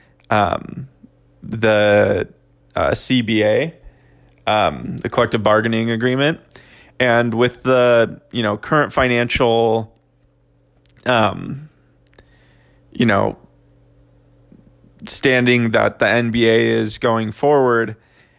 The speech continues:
um, that's not gonna be, the players aren't gonna have a ton of leverage. That's not gonna be in the players' favor. So, you know, for, for the players,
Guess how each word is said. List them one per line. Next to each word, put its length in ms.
um, 640
that's 240
not 320
gonna 140
be, 400
the 180
players 400
aren't 160
gonna 140
have 240
a 60
ton 180
of 80
leverage. 680
That's 220
not 240
gonna 120
be 160
in 80
the 80
players' 420
favor. 600
So, 680
you 120
know, 200
for, 500
for 300
the 120
players, 680